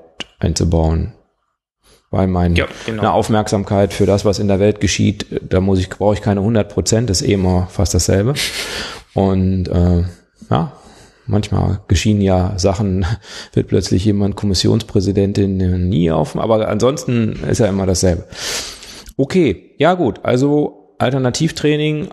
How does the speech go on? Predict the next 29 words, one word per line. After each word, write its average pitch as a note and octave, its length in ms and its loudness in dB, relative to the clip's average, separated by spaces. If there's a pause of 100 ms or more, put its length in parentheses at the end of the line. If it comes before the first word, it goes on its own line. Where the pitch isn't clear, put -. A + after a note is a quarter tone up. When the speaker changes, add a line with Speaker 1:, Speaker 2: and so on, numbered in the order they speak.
(100)
Speaker 1:
im A2 160 2
Prinzip B2 560 0
mit A2 200 2
dem G#2 120 4
Fokus B2 540 0
auf, G2 600 0 (580)
ähm, F2+ 540 0 (200)
Kraft. - 500 -2 (840)
Hm, A#2+ 540 -2 (120)
hab A2+ 200 2
ich. A3 100 4
Speaker 2:
Genau, A#2+ 200 2
durch A2 180 0
diese B2 260 2
ganze, B2 440 0
ganze A#2+ 300 -2
Kraftgeschichte, C#3+ 880 -2
die B2 220 -8
du B2+ 100 -2
dann B2 180 0
machst, B2 240 -2
verbesserst A2+ 520 -2
du A#2+ 100 2
halt A2+ 260 0
die, A2 220 -4
die G#2+ 220 -2
Muskelkoordination G#2+ 1000 0
untereinander. G2+ 580 -6
Also G2+ 300 -6